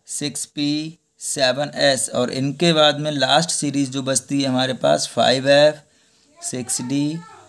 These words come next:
सेवन P। Clear? तो ये आप लोग ज़रूर बना लीजिएगा, ये सबसे ज़्यादा helpful है इसमें। और अफवाहू बेटा जो है ना, वो German language का word है।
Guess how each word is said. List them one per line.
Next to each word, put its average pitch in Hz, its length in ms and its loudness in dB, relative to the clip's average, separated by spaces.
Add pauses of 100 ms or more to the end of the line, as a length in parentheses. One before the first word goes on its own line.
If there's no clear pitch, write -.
(300)
सेवन 131 440 2 (1000)
P। 101 240 -8 (760)
Clear? 180 360 -2 (420)
तो 143 60 -8
ये 147 460 0
आप 151 280 -2
लोग 165 220 -4
ज़रूर 143 280 0
बना 156 240 -2
लीजिएगा, 151 520 -2
ये 156 180 0
सबसे 147 360 -8
ज़्यादा 147 200 -2
helpful 147 580 -2
है 147 120 0
इसमें। 165 400 -4 (440)
और 131 80 -2
अफवाहू 143 600 2
बेटा 156 300 -4
जो 156 160 -4
है 160 100 -2
ना, 233 140 0
वो 175 180 -2
German 143 760 -2
language 147 500 2
का 175 120 2
word 151 320 2
है। 143 460 -6